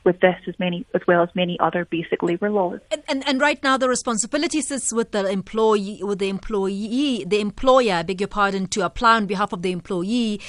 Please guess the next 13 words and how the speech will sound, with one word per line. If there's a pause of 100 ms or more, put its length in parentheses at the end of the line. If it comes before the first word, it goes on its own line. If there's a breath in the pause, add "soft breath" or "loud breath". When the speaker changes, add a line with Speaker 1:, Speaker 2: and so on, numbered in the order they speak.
(140 loud breath)
Speaker 2:
And (140)
possibly
the,
the
answer
here
would
be
for
us
to
directly (160 loud breath)
apply